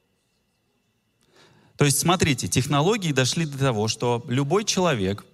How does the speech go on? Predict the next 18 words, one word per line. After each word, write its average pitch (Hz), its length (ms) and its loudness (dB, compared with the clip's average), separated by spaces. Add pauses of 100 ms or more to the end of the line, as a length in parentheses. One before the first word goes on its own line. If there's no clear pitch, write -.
(520)
может 170 260 0
сейчас 139 180 2
что-то 175 300 -2
сказать, 107 420 -2
буквально 127 400 0
там 98 200 -4
две-три 143 400 0
минуты, 123 460 -2
его 113 140 0
можно 123 260 0
записать, 117 640 -2 (300)
загрузить 120 440 0
в - 60 -14
программу, 101 580 -2 (720)
и 208 340 2 (800)
этот 151 260 -2
человек 165 520 -2
может, 120 380 -2